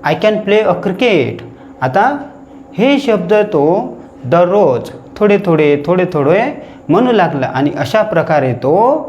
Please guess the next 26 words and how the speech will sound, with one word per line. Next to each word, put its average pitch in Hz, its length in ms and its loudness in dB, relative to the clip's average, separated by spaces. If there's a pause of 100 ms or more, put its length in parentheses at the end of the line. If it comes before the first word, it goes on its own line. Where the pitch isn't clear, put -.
(400)
कॅन 156 420 2 (240)
शिकला. 170 500 0 (320)
तर 139 100 2 (100)
आज 175 260 2
आपल्याला 147 400 0
शिकायचं 127 460 -4
आहे 139 80 0
कॅन. 220 500 0 (480)
तर 135 100 2
चला 151 280 2
आपण 196 420 0 (460)
बघूया 226 480 2 (160)
त्याचं 175 200 0
स्ट्रक्चर 202 560 -2
कसं - 260 -4
आहे. 110 280 -8 (1000)
तर 190 80 2
सर्वात 170 400 0
पहिलं 180 340 0
आपण 165 240 0
समजून 165 400 -2
घेऊ 147 200 0 (440)
का 202 80 2
कॅन 196 360 0
म्हणजे 147 280 0
काय. - 240 -12